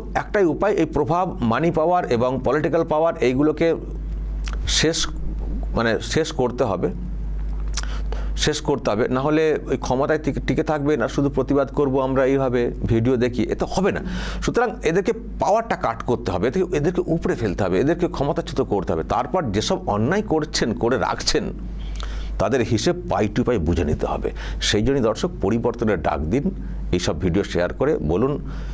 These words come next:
"জেগে উঠুন জনগণ, সুযোগ পেলেই উল্টে দিন।"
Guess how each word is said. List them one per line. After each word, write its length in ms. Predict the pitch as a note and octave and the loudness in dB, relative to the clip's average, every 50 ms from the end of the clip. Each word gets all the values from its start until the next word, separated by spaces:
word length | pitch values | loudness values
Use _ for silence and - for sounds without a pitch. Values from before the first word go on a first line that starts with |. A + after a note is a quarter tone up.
| - - - - C#2 | -6 -4 -2 0 2
"জেগে 200 | - G#2+ B2 D#3 | 2 4 4 4
উঠুন 360 | D#3+ D#3+ D#3 F#3 G3 F3+ B2+ | 4 4 4 2 2 2 2
জনগণ, 440 | C#3+ C#3+ D#3+ E3+ F3 A3+ C#4 C4+ G3+ B2+ - - - - - - - - - - - - - | 2 2 2 2 2 2 2 2 0 -2 -2 -6 -6 -6 -6 -6 -6 -6 -6 -8 -8 -6 -4
সুযোগ 320 | - - G#2 A2+ A#2 G#2+ - | 0 2 2 2 2 2 2
পেলেই 320 | - A#2 C3+ E3 G#3 G#3+ - - - - - - - - - - - - - - - | 0 0 2 2 0 0 -2 -4 -8 -8 -8 -8 -8 -6 -6 -6 -6 -6 -4 -2 -2
উল্টে 280 | F#2 F#2 E2+ - - C#2 | 0 0 0 0 -2 -2
দিন।" 160 | - - - | -2 -2 -4